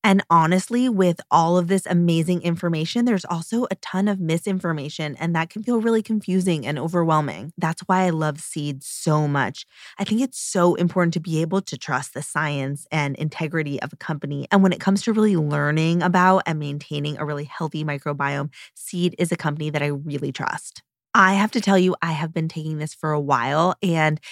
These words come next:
there was a moment at one point where I kinda lapsed and went to a different probiotic, and I actually did feel a difference, I'm not gonna lie. For me, I like to take this as the very last thing before I go to sleep.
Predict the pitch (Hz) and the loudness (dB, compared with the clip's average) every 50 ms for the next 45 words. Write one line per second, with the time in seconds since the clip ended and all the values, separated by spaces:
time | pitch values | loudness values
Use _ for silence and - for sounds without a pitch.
0 | - _ - 196 185 185 180 180 180 175 170 170 170 170 180 185 202 208 202 - | -8 _ 2 4 4 4 4 4 4 4 6 6 6 6 6 6 4 2 2 0
1 | - 165 156 151 - - 160 160 156 156 165 160 - 165 160 156 - 151 151 147 | -2 0 0 0 0 0 0 0 0 0 -2 -2 -2 -2 -2 -2 -2 -2 -2 -2
2 | 147 147 - - - 156 156 151 143 139 131 117 123 151 180 - - - - - | -2 -2 -4 -6 -4 -2 -2 -2 -2 0 0 2 2 0 0 -2 -8 -8 -2 0
3 | 156 151 151 147 147 151 147 147 - - - 151 143 160 147 - 147 - - - | 2 2 2 2 0 -2 -2 -4 -4 -4 -4 -4 -2 -4 -4 -4 -4 -4 -4 -4
4 | 151 151 156 147 147 143 165 185 - - - 170 175 170 - - - - - - | -2 0 0 0 2 0 0 -2 -4 -4 -4 -4 -4 -2 -4 -4 -6 -6 -6 -4
5 | - 392 392 302 202 - 151 151 156 160 - - 147 151 147 160 165 - 285 - | -2 -2 -2 -2 -2 -2 -2 -2 -2 -2 -4 -6 -6 -4 -4 -2 -2 -4 -4 -4
6 | 233 180 160 - 147 143 143 131 127 143 - 160 160 208 302 330 - - - 151 | -6 -6 -6 -6 -6 -4 -4 -4 -6 -6 -6 -4 -4 -2 -2 -4 -6 -8 -10 -18
7 | _ - - 208 202 202 196 190 190 190 214 240 - - - 165 160 160 170 190 | _ -4 2 2 4 4 4 4 4 2 2 0 0 -2 -2 0 2 2 2 4
8 | 196 196 202 - - - - 165 - - - 165 160 160 - - 175 165 147 - | 2 0 0 -2 -4 -6 -6 -6 -6 -4 -4 -4 -4 -4 -4 -4 -6 -4 -4 -6
9 | 156 156 156 160 - 175 175 180 180 180 190 185 180 170 156 156 160 156 - - | -8 -10 -6 -2 0 0 2 2 2 2 2 2 4 6 6 6 4 2 -2 -6
10 | - 165 151 147 147 151 156 147 - 151 147 139 139 - 143 135 147 - - - | -4 -4 -2 -2 -2 -4 -6 -6 -4 -2 -2 0 0 -2 -4 -6 -6 -8 -8 -8
11 | 156 143 175 233 | -4 -4 -4 -4